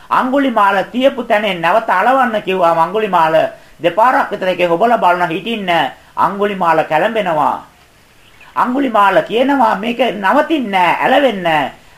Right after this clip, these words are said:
අලවන්න බැරි නම් අලවන්න බැරි දේ ගලවන්නේ ඇයි කියලා අහනවා. අඟුලිමාල එක පාටම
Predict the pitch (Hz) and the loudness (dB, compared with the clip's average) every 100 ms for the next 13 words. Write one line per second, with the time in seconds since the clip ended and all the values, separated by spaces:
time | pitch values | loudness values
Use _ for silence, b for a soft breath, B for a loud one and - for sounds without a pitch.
0 | b - 180 208 214 208 190 170 185 196 | b -4 0 2 2 0 0 2 0 2
1 | 180 165 156 180 185 180 170 156 175 180 | 0 2 2 2 2 2 0 2 0 -2
2 | 170 147 147 170 180 170 160 147 143 214 | -2 0 0 2 2 0 -4 -2 -2 -2
3 | 180 156 123 117 117 98 - B B - | -4 0 0 -2 -4 -6 -8 B B -4
4 | 165 190 208 196 185 180 175 214 - 180 | -4 -2 -2 0 2 2 0 -2 0 2
5 | 208 208 | 2 0